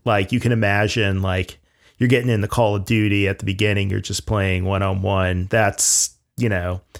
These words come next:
not gonna have a lot of interpersonal orange ray stuff in it.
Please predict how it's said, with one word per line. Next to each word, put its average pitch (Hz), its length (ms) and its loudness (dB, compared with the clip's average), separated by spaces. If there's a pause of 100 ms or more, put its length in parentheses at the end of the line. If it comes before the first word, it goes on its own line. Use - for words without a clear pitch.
(100)
not 123 200 2
gonna 117 120 0
have 139 280 2
a 135 40 2
lot 113 200 4
of 107 100 0
interpersonal 110 600 0
orange 104 320 0
ray 101 120 2
stuff 120 320 -2
in 110 80 -2
it. 104 240 -4